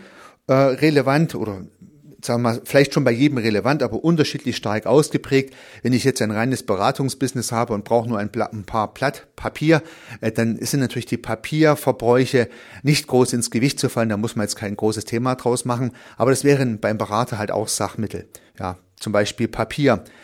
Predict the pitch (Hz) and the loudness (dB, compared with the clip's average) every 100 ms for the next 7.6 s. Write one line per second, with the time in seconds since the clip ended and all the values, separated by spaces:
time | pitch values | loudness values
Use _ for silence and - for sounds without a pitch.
0 | - 117 123 107 107 104 123 127 127 117 | -2 -2 -2 -4 -2 2 2 2 0 0
1 | 110 - - - _ 127 120 117 113 _ | 0 -6 -20 -20 _ -2 0 -2 -6 _
2 | _ - 107 104 107 110 101 - 127 120 | _ -6 -2 -2 -2 -2 -2 0 -2 -2
3 | - 113 117 110 110 104 117 - 104 - | -4 -2 -4 -4 -6 -6 -8 -6 -6 -6
4 | 101 _ _ _ _ _ _ _ _ _ | -12 _ _ _ _ _ _ _ _ _
5 | _ - - - - - 127 196 226 - | _ -20 -20 -20 -20 0 6 6 6 0
6 | - - 160 185 175 160 160 - 143 143 | -10 0 4 4 4 2 2 2 2 2
7 | - 135 135 117 110 | 4 2 2 -2 -4